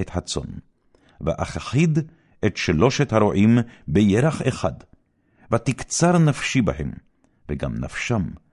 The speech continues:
בחלה בי. ואומר, לא אראה אתכם, המתה תמות, והנכחדת תיכחד, והנשארות תאכלנה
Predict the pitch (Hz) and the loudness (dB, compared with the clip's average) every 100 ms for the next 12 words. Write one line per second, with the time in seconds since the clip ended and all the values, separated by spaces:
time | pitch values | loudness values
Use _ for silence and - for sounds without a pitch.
0 | _ _ - 76 92 - 73 80 82 64 | _ _ -4 -2 -2 -2 -2 0 0 -2
1 | 69 - _ _ _ _ _ _ - 76 | -6 -8 _ _ _ _ _ _ -8 -4
2 | 82 107 117 117 - _ _ _ 67 80 | 0 4 4 2 -2 _ _ _ 2 6
3 | 135 123 131 127 131 117 92 - 71 65 | 6 6 6 6 6 6 4 0 -4 -4
4 | - _ _ _ _ _ 76 76 71 67 | -8 _ _ _ _ _ 0 0 0 -4
5 | - 107 110 - 101 87 107 - - - | -2 0 0 0 4 4 2 -2 -20 -20
6 | - _ _ - 78 107 98 - - - | -20 _ _ -2 2 4 4 0 -8 -2
7 | 127 147 147 - - 120 104 - 98 71 | 0 2 0 -4 -6 -4 -4 -4 -4 -4
8 | - _ _ _ _ _ - 71 76 73 | -12 _ _ _ _ _ -8 -4 0 0
9 | 69 - 73 101 127 - _ _ _ _ | -2 -6 -2 -2 -2 -8 _ _ _ _
10 | _ _ 78 - - 120 110 101 92 | _ _ -6 -6 -2 2 2 2 0